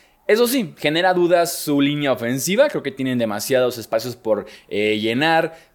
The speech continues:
Perdieron al centro, perdieron a uno de sus mejores guardias, eh, el tackle izquierdo con Terron Armstead, eternas dudas de si va a estar sano, cuántos partidos te va a jugar por temporada.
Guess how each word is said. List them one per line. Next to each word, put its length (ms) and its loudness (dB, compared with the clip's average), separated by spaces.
Perdieron 400 2
al 100 -4
centro, 600 0
perdieron 360 0
a 60 -6
uno 140 -8
de 20 -8
sus 160 -10
mejores 380 0
guardias, 680 0
eh, 220 -6
el 140 -10
tackle 340 -2
izquierdo 720 -2
con 200 -12
Terron 280 -2
Armstead, 500 -6
eternas 580 -4
dudas 400 2
de 120 -6
si 100 -12
va 120 0
a 20 2
estar 320 -2
sano, 480 -4
cuántos 260 -4
partidos 380 -6
te 80 -6
va 80 2
a 20 -4
jugar 240 0
por 140 -4
temporada. 560 2